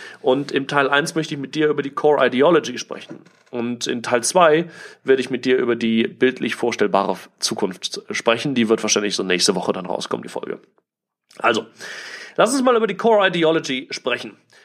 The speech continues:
Die Core Ideology, also die Ideologie, die Kernideologie, weswegen ihr überhaupt zusammenarbeitet, das euch zusammenhält,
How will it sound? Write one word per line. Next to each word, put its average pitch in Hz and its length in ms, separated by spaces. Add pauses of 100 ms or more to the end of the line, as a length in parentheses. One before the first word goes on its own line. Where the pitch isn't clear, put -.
(160)
Die 147 100
Core 254 320
Ideology, 175 720 (120)
also 135 200
die 139 320
Ideologie, 226 680
die - 180
Kernideologie, 180 1200 (160)
weswegen 196 680
ihr 220 240
überhaupt 170 500
zusammenarbeitet, 131 1000
das - 220
euch 165 260
zusammenhält, 165 1040